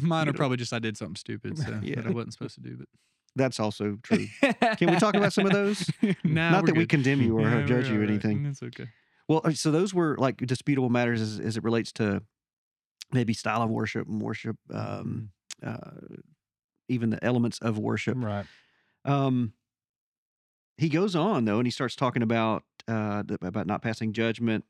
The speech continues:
Speaker 2: don't make up your mind or put any stumbling block or obstacle in the way of another brother or sister. And this is the
Speaker 3: Right.
Speaker 2: part I would like to,
Speaker 1: Yeah.
Speaker 2: to at least start there before we start talking about some of the more cultural, um,
Speaker 1: Yeah.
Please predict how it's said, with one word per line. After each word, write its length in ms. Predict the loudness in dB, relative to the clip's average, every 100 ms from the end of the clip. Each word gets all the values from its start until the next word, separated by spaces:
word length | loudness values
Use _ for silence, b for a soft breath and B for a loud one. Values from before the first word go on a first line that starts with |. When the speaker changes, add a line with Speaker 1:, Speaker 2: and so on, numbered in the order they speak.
| _ -6
Speaker 2:
don't 160 | -2
make 140 | 0 -2
up 100 | -2
your 100 | 0
mind 320 | 2 2 -2
or 20 |
put 160 | -2 -2
any 140 | -2
stumbling 680 | -4 -4 0 0 2 2 2
block 320 | 0 -2 -2
or 120 | -4 -2
obstacle 480 | -2 -2 -6 -4
in 80 | -2
the 60 | 0
way 160 | 0
of 80 | 0
another 220 | -2 -2
brother 260 | -2 -4 -4
or 40 |
sister. 360 | -6 -6 -6 -6
And 100 | -4
this 80 | -4
is 60 | -6
the 60 |
Speaker 3:
Right. 80 | -2
Speaker 2:
part 160 | 0 0
I 40 |
would 120 | 0 0
like 200 | -2 -2
to, 180 | -6 -6
Speaker 1:
Yeah. 160 | -10 -12 b b b -4
Speaker 2:
to 120 | -2
at 80 | 0
least 320 | 0 -2 -8 -18 _ -14
start 500 | -12 -6 -2 0 -2
there 500 | -4 0 2 2 0
before 360 | -2 -2 -2 -2
we 80 |
start 240 | -2 -2 -2
talking 240 | -2 0
about 160 | -2 -2
some 120 | -2
of 60 | -2
the 60 |
more 160 | 0 -4
cultural, 800 | -8 -8 -8 -4 -4 -2 -4 -8 _ _ _ _ _ _ -6
um, 480 | -2 -2 -2 -4 -8 _ _
Speaker 1:
Yeah. 140 | -12